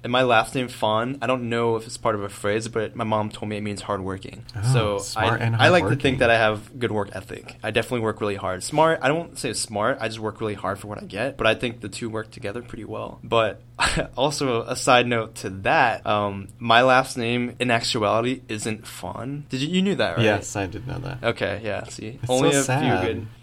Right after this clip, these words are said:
Speaker 1: only a few good people know that. So when my mother and father,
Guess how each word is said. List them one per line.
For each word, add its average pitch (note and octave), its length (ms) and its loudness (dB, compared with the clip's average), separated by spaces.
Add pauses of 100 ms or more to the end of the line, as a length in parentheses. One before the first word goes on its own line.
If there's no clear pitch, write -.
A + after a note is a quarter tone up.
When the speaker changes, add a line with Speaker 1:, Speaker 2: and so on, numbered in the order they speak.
(180)
Speaker 1:
only C#3+ 180 0
a D3+ 60 0
few C3 240 -2
good A#2 200 -2
people A2 260 -8
know G2+ 200 -6
that. G2 300 -6
So D3+ 200 8
when C#3+ 180 10
my C#3+ 100 10
mother C#3 380 6
and C#3+ 120 2
father, A#2 680 4